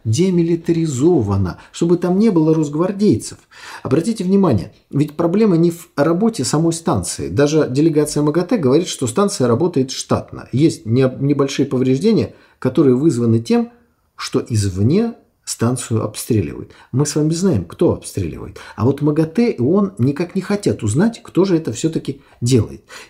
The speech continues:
И ведь не станция обстреливает кого-то,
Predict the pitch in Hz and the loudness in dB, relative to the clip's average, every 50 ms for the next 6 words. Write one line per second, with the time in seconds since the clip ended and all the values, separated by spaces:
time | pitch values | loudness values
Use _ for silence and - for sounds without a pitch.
0 | _ _ 180 185 196 190 185 - 160 165 180 165 - - - - 226 220 185 127 | _ _ 0 0 0 0 0 0 2 2 2 0 -2 -6 -4 -2 0 2 2 0
1 | 107 - - - 90 - - 127 113 - - - - 160 170 139 113 101 87 82 | 0 -2 -4 -4 -4 -4 -6 -8 -8 -8 -6 -2 2 4 4 4 4 2 0 -4
2 | 80 - - - 127 127 127 107 85 - - - - | -8 -10 -2 0 0 0 0 -2 -4 -6 -10 -16 -10